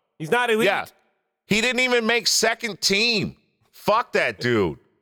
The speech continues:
Speaker 2: So, so yeah, all these Stafford fucking fans, they ruined it for me. I probably could have been much happier for him if I didn't have these fucking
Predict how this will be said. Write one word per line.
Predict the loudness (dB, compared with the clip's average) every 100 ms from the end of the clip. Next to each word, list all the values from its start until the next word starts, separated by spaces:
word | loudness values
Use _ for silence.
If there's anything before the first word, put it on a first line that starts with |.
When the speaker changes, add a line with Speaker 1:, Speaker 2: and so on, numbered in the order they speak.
| _ _ _ -4
Speaker 2:
So, | 0 2 2 0
so | 0 2
yeah, | 2 2 0 -4 _ 0
all | 0 0
these | -2 -2
Stafford | 0 -2 -2 -4 -2
fucking | -2 -2 -4
fans, | -2 0 0 0 -4 -10 -2
they | 0 2
ruined | 2 2 0
it | -4 -2
for | 0 0
me. | -4 -10 _ -2
I | -2
probably | 0 0 0 0
could | -2
have | 0
been | 0 0
much | 0 0
happier | -2 -2 -4 -2 0
for | 0 0
him | 0 2 0 -2 -8 _ _ _ -2
if | 0
I | 0 0
didn't | -2 -2
have | -2 -2
these | -2 -2
fucking | -4 -2 0 0 -2 -2 -4